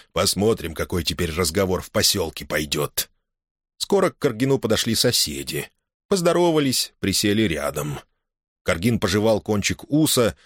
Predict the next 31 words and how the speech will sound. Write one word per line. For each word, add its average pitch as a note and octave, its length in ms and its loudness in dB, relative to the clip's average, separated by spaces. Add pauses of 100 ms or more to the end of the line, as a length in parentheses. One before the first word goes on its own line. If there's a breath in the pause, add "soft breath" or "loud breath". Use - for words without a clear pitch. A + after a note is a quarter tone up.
(100)
не F#2+ 100 -2
торопясь G2+ 380 0
спросил G2 420 -2
Прокопа F#2 400 -2
Носкова, G#2 520 0
бывшего F2+ 400 -2
надзирателя, F2+ 680 0
что A2 200 -2
за A2+ 120 0
гвалт A2+ 400 0
в - 80 -16
поселке. D2+ 720 -2 (460)
Прокоп G3 380 0
страшно D#3+ 400 0
удивился, C#3+ 540 0
что - 160 -4
Каргин F#2+ 380 0
ничего F#2 320 0
не F#2+ 120 2
знает. D2 680 -4 (240)
Он F2+ 160 -2
довольно G2+ 400 2
оскалился A2+ 760 2
и F2 100 -8
поспешил F#2+ 480 -2
рассказать. E2+ 800 0 (680)
«Воззвание, F3 880 2
паря, E2 600 0
кто-то D3+ 300 2
везде C#3 300 2
понаклеил. D#2+ 840 0